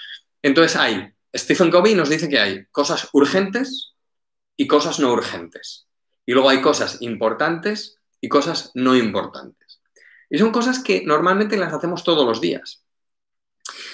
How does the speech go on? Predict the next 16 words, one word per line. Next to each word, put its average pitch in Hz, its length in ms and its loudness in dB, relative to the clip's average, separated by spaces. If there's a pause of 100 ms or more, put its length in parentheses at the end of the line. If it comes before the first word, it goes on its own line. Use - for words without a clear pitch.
(840)
Así 151 240 0
que, - 300 0
si 147 180 4
logramos 165 440 6
organizarnos 180 800 0
el 123 180 0
tiempo 156 580 -2 (180)
haciendo 165 520 0
y 160 60 2
dedicándonos 135 760 0
a 110 40 2
lo 104 320 0
importante 117 1300 0
en 107 140 -6
nuestra 104 320 -4
vida, 143 440 -2